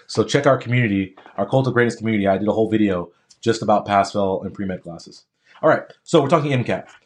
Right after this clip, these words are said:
Let's start. I've kind of divided this up into various topics. So the first thing we're gonna address is the scheduling, because I think that's the, one of the most worrisome things for students is they're like, "What should I do?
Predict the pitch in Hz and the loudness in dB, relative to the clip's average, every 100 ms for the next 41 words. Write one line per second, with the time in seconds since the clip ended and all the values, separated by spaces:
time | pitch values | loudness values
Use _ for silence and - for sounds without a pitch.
0 | _ _ 107 113 160 165 165 147 - 175 | _ _ -6 0 0 2 2 4 2 0
1 | 139 117 127 - 139 131 113 107 123 - | 2 2 2 2 0 0 0 0 0 -2
2 | 104 110 151 165 - - _ _ - 139 | 0 2 2 0 -6 -16 _ _ -10 -4
3 | 123 - 175 170 170 147 127 107 117 131 | -4 0 0 2 2 2 2 2 2 2
4 | 131 117 98 104 - - 110 110 147 170 | 0 -6 -4 -6 -6 -4 -4 -2 -2 0
5 | 175 - 123 131 120 135 131 135 135 135 | -2 -6 -6 -2 -2 0 2 2 2 0
6 | 117 110 104 _ _ _ _ 101 104 135 | 0 0 -4 _ _ _ _ -2 2 4
7 | 147 135 139 131 113 101 123 131 135 127 | 4 2 0 0 -2 -2 0 0 -2 -2
8 | 123 120 107 - 127 143 151 107 110 101 | -4 -6 -8 -4 -2 -2 -2 -2 -2 -2
9 | 107 - 117 95 120 196 190 180 175 170 | -4 -4 -4 -4 0 2 4 4 4 2